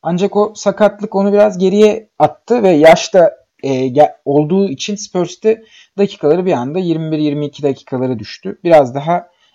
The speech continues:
e, orta sıralardan gerilere gitti açıkçası draft açısından, bir, e, sıralama açısından. Ancak ben burada, e, Rudy Gay'in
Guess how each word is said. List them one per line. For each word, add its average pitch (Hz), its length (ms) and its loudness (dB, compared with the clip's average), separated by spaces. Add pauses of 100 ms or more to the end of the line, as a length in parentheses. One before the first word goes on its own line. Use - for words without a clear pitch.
(160)
e, 117 380 -6 (300)
orta 160 360 -2
sıralardan 143 760 -2 (240)
gerilere 151 600 0 (340)
gitti 107 260 -16
açıkçası 107 540 -12
draft 117 320 -6
açısından, 113 560 -10
bir, 120 240 -10 (500)
e, 110 300 -2
sıralama 131 460 -2
açısından. 113 480 -8 (420)
Ancak 220 420 2
ben 220 280 2 (800)
burada, 190 260 2 (380)
e, 139 200 0
Rudy 165 240 0
Gay'in 185 380 0